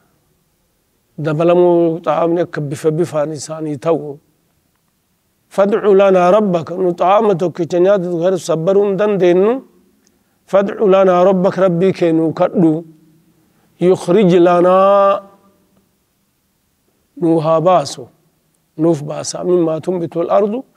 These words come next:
Waan dachiin margisiiftu irraa nuuf baasa. Yookiin nuu haa baasu. "من بقلها." Baqlii isii irraa. Biqilaa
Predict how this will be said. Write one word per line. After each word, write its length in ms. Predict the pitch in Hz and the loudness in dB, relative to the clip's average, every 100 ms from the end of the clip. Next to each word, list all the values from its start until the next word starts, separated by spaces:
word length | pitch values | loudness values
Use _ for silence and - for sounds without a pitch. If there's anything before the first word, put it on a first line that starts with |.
| _ _ _ _ 165 | _ _ _ _ -2
Waan 220 | 180 165 | 0 0
dachiin 580 | 170 170 196 185 180 175 | -2 -2 -2 0 0 -2
margisiiftu 560 | 170 156 156 160 147 - 190 | -2 -2 -2 -2 -2 -2 0
irraa 280 | 165 147 131 _ _ _ _ _ _ _ _ _ | 0 -2 -12 _ _ _ _ _ _ _ _ _
nuuf 280 | 160 170 156 165 156 | 0 0 0 -6 -8
baasa. 320 | 151 127 127 113 _ _ _ _ _ _ - | -10 -10 -12 -16 _ _ _ _ _ _ -14
Yookiin 320 | 131 165 156 | -8 -2 -2
nuu 100 | 151 | -2
haa 140 | 143 | -6
baasu. 400 | 143 151 131 131 - _ _ _ _ _ 160 | -6 -8 -10 -18 -20 _ _ _ _ _ 0
"من 120 | 170 165 | 2 2
بقلها." 420 | 190 233 190 165 175 180 | 0 0 0 0 0 0
Baqlii 320 | 180 196 175 160 | -2 0 0 0
isii 220 | 170 165 | 0 0
irraa. 260 | 147 113 - _ _ _ _ _ _ _ _ _ _ _ _ _ _ _ 156 143 | -2 -10 -16 _ _ _ _ _ _ _ _ _ _ _ _ _ _ _ -12 -8
Biqilaa 320 | 151 170 | -6 -6